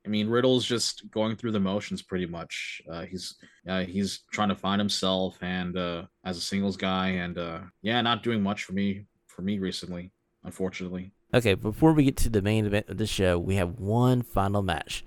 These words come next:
Speaker 2: It's gonna be for the SmackDown Women's Championship as Ronda Rousey faces Liv Morgan.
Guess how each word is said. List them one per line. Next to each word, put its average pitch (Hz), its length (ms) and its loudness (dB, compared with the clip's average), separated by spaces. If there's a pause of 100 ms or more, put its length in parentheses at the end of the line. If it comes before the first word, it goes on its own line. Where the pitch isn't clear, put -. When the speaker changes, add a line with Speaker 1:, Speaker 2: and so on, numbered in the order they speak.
(160)
Speaker 2:
It's 123 200 2
gonna 123 200 4
be 98 460 2 (180)
for - 200 2
the 92 80 2
SmackDown 131 540 4
Women's 120 280 4
Championship 101 480 0
as 87 320 0
Ronda 131 240 2
Rousey 110 520 4
faces 101 480 0
Liv 139 220 6
Morgan. 110 520 2